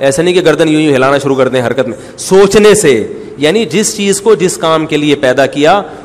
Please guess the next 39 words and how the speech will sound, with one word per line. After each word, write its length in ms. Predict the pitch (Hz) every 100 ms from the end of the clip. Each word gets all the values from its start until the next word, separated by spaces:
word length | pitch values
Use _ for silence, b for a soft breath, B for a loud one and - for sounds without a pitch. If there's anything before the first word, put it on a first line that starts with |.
| B
उसे 180 | 175 190
उस 160 | 175 -
काम 280 | 151 135 127
में 640 | 139 190 220 220 - -
इस्तेमाल 600 | 208 - 240 220 220 202
किया 240 | 160 131
जाए। 240 | 104 95 85 - - - - - - - - - - - - - - 123
जो 120 | 175
सोचना, 500 | 180 165 170 190 185
सोचते 460 | - 160 175 - 214
नहीं 160 | 196
है 60 | 196
ना, 140 | 180
दिमागी 420 | 185 160 175 185 208
काम 220 | 175 196
नहीं 140 | 202
करते, 400 | 190 - 180 156 - B B B -
दिमाग 360 | 135 143 185 170
उनका, 560 | 160 180 226 220 - - - -
तभी 200 | 165 226
जो 120 | 226
ज्यादा 320 | 147 156 214
सोते 320 | 202 185 185 208
हैं 80 |
ना 180 | 233 254
कुंद 500 | 226 - - 233 226
जहन 240 | 196 190 202
हो 80 |
जाते 260 | 156 135 143
हैं, 100 | 127
क्योंकि 240 | 170 180
सोने 280 | 185 185 196
में 120 | 214
दिमाग 280 | 165 175 180
काम 160 | 202 202
नहीं 100 | 190
कर 100 | 160
रहा 120 | 147
होता। 340 | 120 110 92